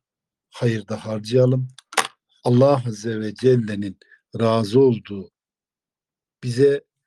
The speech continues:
Allah Resulü Aleyhisselatü Vesselam'ın iki ayrılmaz emanet olarak bıraktığı Kur'an ve sünneti okuyalım, öğrenelim, hayatımıza geçirelim.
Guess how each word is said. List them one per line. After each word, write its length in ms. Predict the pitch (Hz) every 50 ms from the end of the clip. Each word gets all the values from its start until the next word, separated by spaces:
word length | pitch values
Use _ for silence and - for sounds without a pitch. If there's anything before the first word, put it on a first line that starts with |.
| _ _ _ _ _ - -
Allah 300 | 123 123 139 147 151 131
Resulü 300 | 131 123 - - 120 117
Aleyhisselatü 760 | 113 110 120 123 - - 123 117 127 127 120 - - 107
Vesselam'ın 680 | 107 110 101 - - - 110 110 110 113 123 139 147 147 - _ _ _ _ _ _ _ _
iki 300 | 131 131 127 - 180 - -
ayrılmaz 640 | - 139 127 127 123 123 120 113 120 123 120 110 110 127
emanet 640 | 139 123 110 113 110 110 110 107 131 135 127 131
olarak 340 | 123 107 104 104 101 98 - _ _ -
bıraktığı 640 | 113 110 107 104 - _ _ _ 123 120 110 107 - _ _ _ _ _ _ _
Kur'an 400 | _ 120 123 135 143 135 123 110
ve 80 | 107 101
sünneti 640 | - - - 107 107 104 101 101 - - 110 - - _
okuyalım, 540 | - - - - 127 117 107 101 110 110 110 117 _ _ _ _ _ _ _ _ _ _ _ _ _ _ _
öğrenelim, 680 | - 113 110 107 107 104 104 104 92 104 110 113 120 - _ _ _ _ _ _ _ _ _ _ _
hayatımıza 680 | _ - 123 117 110 101 98 - - 98 92 - 104 101
geçirelim. 540 | 98 - - - - - - - - 64